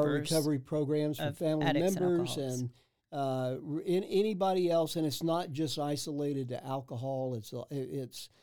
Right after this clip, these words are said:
Speaker 2: it's any addiction or any, any, um, uh, any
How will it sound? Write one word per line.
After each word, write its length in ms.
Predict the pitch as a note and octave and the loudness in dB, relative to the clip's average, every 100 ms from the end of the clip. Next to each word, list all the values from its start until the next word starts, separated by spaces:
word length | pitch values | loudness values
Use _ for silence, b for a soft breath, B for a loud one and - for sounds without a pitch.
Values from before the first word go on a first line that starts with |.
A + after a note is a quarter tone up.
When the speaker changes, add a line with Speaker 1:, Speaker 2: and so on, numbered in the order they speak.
| b - | b -6
Speaker 2:
it's 200 | D#3+ - - | -6 -6 -4
any 280 | G3 G3 E3+ | 0 2 0
addiction 600 | C3+ E3 D#3+ - D#3 D3+ | 0 -2 -2 -2 -2 -2
or 180 | C#3+ C3 | -6 -6
any, 360 | C#3+ D3 C3+ B2 _ _ _ _ - | -2 0 0 -4 _ _ _ _ -4
any, 320 | D#3 D3+ C#3 | -2 0 0
um, 420 | C3 B2 A#2+ B2+ B2 b - | 0 -2 -4 -6 -8 b -12
uh, 640 | A#2+ A2+ C3+ - - - G3 - _ C3+ - | -8 -8 -8 -12 -12 -14 -16 -20 _ -18 -10
any 260 | A3+ D3 C3 | -4 -2 -2